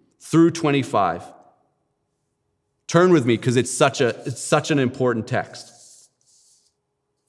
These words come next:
He says this, Romans three twenty-three, "For everyone has sinned. We all fall short of God's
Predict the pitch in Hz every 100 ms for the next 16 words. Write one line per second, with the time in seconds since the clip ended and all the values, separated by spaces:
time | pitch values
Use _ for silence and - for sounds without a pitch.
0 | _ _ _ _ _ _ _ _ _ -
1 | 143 180 156 117 107 90 - - _ _
2 | _ _ - 131 139 135 - 151 170 170
3 | 160 143 135 123 90 82 107 _ _ _
4 | _ _ _ _ _ - 156 156 175 180
5 | 226 220 214 196 170 - - 120 92 -
6 | - _ _ _ _ _ _ _ _ _
7 | _ _ _ - 123 143 147 143 135 160
8 | 160 151 - 131 107 - 104 92 - _
9 | _ 101 101 101 98 -